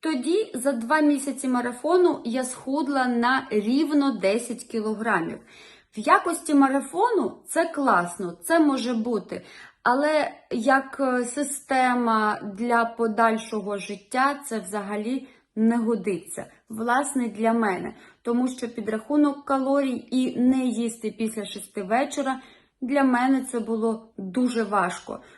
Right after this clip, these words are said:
Тому як тільки я перестала рахувати калорії, вести щоденник харчування,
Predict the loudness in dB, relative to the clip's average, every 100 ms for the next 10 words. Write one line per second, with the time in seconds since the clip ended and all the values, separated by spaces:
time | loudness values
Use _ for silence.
0 | _ 2 4 6 4 0 0 -2 -2 -2
1 | -2 -2 -2 -2 -4 -4 -2 0 0 -2
2 | -4 -6 -4 -4 -6 -6 -4 4 4 4
3 | 2 0 -4 -4 -4 -4 -6 -6 -8 -4
4 | -4 -4 -6 -12 -12 -10 -2 0 2 2
5 | 0